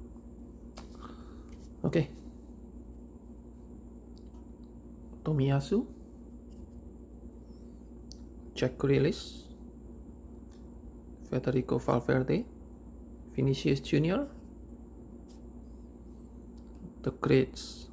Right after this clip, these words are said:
Raul, Raul Gonzalez, it's number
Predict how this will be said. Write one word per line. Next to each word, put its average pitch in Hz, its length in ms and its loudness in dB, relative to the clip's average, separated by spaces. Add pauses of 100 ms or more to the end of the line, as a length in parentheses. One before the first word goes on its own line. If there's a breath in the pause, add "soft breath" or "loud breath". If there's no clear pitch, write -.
(120)
Raul, 147 460 6 (160)
Raul 127 260 4
Gonzalez, 139 840 2 (1200)
it's - 160 -8
number 123 560 8